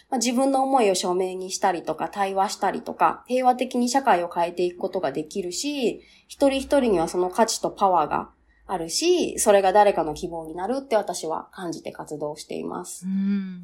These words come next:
Speaker 2: ありがとうございます。やっぱり人権っていう存在を意識してね、生活できてる人がなかなか日本では少ないのかなっていう気は、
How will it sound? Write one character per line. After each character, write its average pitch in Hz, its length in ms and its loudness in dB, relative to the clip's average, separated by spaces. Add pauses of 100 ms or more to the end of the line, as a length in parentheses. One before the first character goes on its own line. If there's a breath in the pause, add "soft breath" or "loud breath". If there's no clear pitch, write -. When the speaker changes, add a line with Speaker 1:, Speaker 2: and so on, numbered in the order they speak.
(120)
Speaker 2:
あ 190 40 -12
り 196 120 -6
が 202 140 -4
と 196 120 -10
う 180 80 -14
ご 185 80 -8
ざ 196 160 -12
い 196 60 -10
ま 196 220 -6
す。 - 140 -20 (200)
や 202 80 -4
っ 202 40 -10
ぱ 240 120 2
り 214 260 0
人 226 260 -2
権 233 420 -2
っ - 20 -20
て 226 200 -6
い 226 160 -4
う 220 340 -8 (460)
存 226 400 0
在 220 360 -6
を 214 400 -8
意 233 100 -4
識 - 300 -12
し - 140 -18
て 160 400 -12 (440)
ね、 185 160 -6
生 196 200 -6
活 208 240 -10
で 208 120 -4
き 208 80 -18
て 175 100 -8
る 165 60 -8
人 - 160 -14
が 156 140 -16
な 175 160 -10
か 202 140 -6
な 196 100 -6
か 185 160 -8
日 185 160 -8
本 196 220 -6
で 165 80 -8
は 165 160 -10
少 - 240 -6
な 240 140 2
い - 20 -2
の 208 80 -4
か 190 120 -12
な 180 180 -8
っ 185 100 -20
て 170 100 -10
い 170 60 -6
う 160 100 -10
気 - 160 -10
は、 175 220 -6